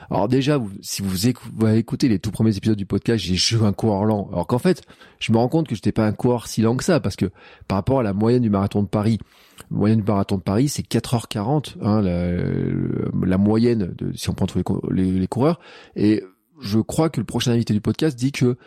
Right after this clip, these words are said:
sur les grands marathons, la moyenne, c'est quatre heures quinze à peu près. Et moi, je le fais en trois quarante-six. J'avais visé trois heures trente et je le fais en trois quarante-six. Donc finalement, j'étais pas un coureur lent. Enfin, pas aussi lent que je pensais. Euh, j'étais pas aussi rapide que j'aurais espéré, mais pas aussi lent. Mais par contre, là maintenant,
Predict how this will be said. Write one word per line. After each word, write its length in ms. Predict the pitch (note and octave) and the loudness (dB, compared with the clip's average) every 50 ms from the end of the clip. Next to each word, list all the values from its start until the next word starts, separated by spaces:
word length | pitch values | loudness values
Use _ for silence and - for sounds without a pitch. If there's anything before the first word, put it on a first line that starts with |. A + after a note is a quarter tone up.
| - - - - _ | -20 -20 -20 -20 _
sur 160 | - - A#2 | -2 0 2
les 100 | A2 A2 | 2 2
grands 280 | G#2+ A#2+ G#2+ B2 C#3+ D3+ | 2 0 0 2 2 2
marathons, 580 | C#3+ C3+ B2 A2+ A#2+ A#2 - - C#3 D3 E3 D#3+ | 2 2 2 2 0 0 0 0 2 2 4 4
la 120 | C3 G#2+ | 4 4
moyenne, 420 | G#2 G#2+ A2 A2+ A#2+ C3+ D3 D#3+ | 4 2 4 4 4 4 2 0
c'est 180 | D3+ - - A2 | -2 -4 -6 -2
quatre 260 | - C3 B2+ - - | 0 -2 0 0 -2
heures 140 | A#2 - - | -4 -4 -2
quinze 360 | - - A#2 A2 G#2 E2+ D#2 D#2 | 0 2 2 2 2 2 -2 -6
à 40 | - | -4
peu 120 | - G2+ - | -4 -4 -4
près. 180 | - G2 F2+ - | -2 -4 -4 0
Et 100 | - A2 | 0 2
moi, 220 | B2 C3+ D#3 F3 | 2 4 4 2
je 80 | D#3+ B2 | 2 2
le 80 | B2+ A#2 | -2 -2
fais 320 | - - D3 D#3 E3 - - _ _ _ _ _ _ - | 0 0 2 2 2 2 -2 _ _ _ _ _ _ -2
en 160 | - G#2+ A2+ | 0 0 0
trois 380 | - - - - D3 D3+ E3 | -2 -4 -4 0 0 0 0
quarante-six. 800 | - _ - C#3+ A#2 B2 B2 A2+ - - - F#3 - - - - | -2 _ -2 0 2 2 0 0 0 0 0 0 0 0 -4 -6
J'avais 220 | - - G#2 G2 G2 | -4 0 0 2 2
visé 260 | F#2 F#2+ G#2 A2+ G#2+ | 0 0 0 0 0
trois 240 | - - G#2 G2 G2 | 0 -2 -2 0 0
heures 100 | G#2 F#2 | 0 -2
trente 240 | - D3+ E3 E3+ C#3+ | 0 -2 0 0 0
et 40 | |
je 60 | G#2+ A2 | 0 0
le 60 | G#2+ | 0
fais 100 | - A#2+ | 0 -2
en 40 | A2 | -4
trois 180 | - - A#2+ | 0 -2 0
quarante-six. 460 | A#2 A#2+ G#2+ A#2 A2 - - - - - - - - - - - - - | 0 2 2 2 0 0 -2 -6 -6 -8 -14 -18 -18 -18 -18 -16 -2 0
Donc 140 | A2+ A#2 A2 | 0 0 2
finalement, 320 | C#3+ D#3 D3+ D#3 F#3+ A3+ | 2 2 2 2 2 0
j'étais 200 | - - - A#2 | 0 -2 -4 -2
pas 140 | - F#3+ F#3+ | 2 2 2
un 80 | F3+ | 2
coureur 340 | C#3 - C#3 C#3+ C3+ A2+ B2+ | 2 2 2 2 2 2 2
lent. 340 | D3 F#3+ F3+ C3+ G2 E2 - _ _ _ _ _ _ _ _ _ - | 2 2 2 0 -2 -4 -8 _ _ _ _ _ _ _ _ _ -4
Enfin, 220 | - A#2 E2+ F2+ | -2 -2 -2 -2
pas 160 | - - C#3+ | 0 0 0
aussi 220 | C#3 D3 - - C3+ | 0 0 -2 -2 -2
lent 120 | D3+ E3+ | -2 0
que 100 | - C3+ | -2 -4
je 60 | - | -4
pensais. 340 | - D3+ D3 - D#3+ C3 - - - - - - - - - | -2 -2 0 2 0 0 0 -4 -12 -20 -20 -20 -8 -2 0
Euh, 800 | A#2 G#2+ G#2+ G#2 G#2 G2+ G2 G2 G2 F#2+ F#2+ F#2+ F#2+ F#2+ G2 G2+ F#2+ | 2 4 4 4 4 2 2 2 2 2 2 2 2 0 0 0 0
j'étais 300 | - G#2 - - B2+ - | 0 -2 0 0 0 2
pas 120 | - C#3 | 2 2
aussi 240 | C#3+ - - C3+ C#3+ | 0 0 0 -2 0
rapide 460 | B2 A#2+ A#2+ - - C3 C3 A2 G2 | 0 0 -2 -4 -4 -2 0 0 0
que 100 | - - | 0 -2
j'aurais 220 | G2+ G2 G2 F#2+ F#2+ | -2 0 0 0 0
espéré, 340 | - - - G#2+ C3 F3+ | -2 -2 -2 0 2 2
mais 120 | F3 C#3+ G#2+ | 4 2 2
pas 120 | - C3 | 2 0
aussi 200 | C3 B2 - A#2+ | 0 0 0 0
lent. 160 | G2 F2+ E2+ - | 0 0 0 0
Mais 140 | F2+ F#2 - | -2 0 0
par 140 | - F#2+ | -2 0
contre, 280 | - E3 G#3+ - - F#2+ | 0 0 0 0 0 -2
là 100 | F#2+ F#2 | 0 2
maintenant, 320 | F#2 F#2 G2+ B2+ F#3 B3+ | 2 4 4 2 2 0